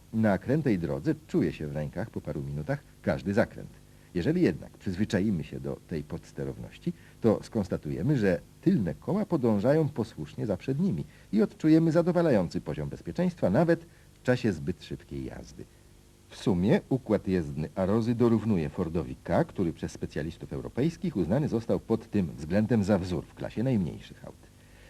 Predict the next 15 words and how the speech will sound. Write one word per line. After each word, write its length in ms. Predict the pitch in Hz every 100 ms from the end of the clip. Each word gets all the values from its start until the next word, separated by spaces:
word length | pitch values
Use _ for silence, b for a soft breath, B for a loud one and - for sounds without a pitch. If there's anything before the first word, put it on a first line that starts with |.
| B
A 80 | 101
jeżeli 260 | 95 123
chodzi 260 | 165 170 151
o 60 | 123
subiektywne 840 | 135 101 87 - 196 151 95 -
odczucie 440 | 101 - 90 87
komfortu 500 | 82 78 - 80 -
prowadzenia, 640 | 73 78 76 67 73 65 57
to 120 | 95
uważamy, 400 | 85 87 117 104
że 180 | 85 76
Aroza 340 | 110 101 95 -
góruje 480 | 98 107 90 65
nad 160 | 58 64
Fordem. 340 | - 58 -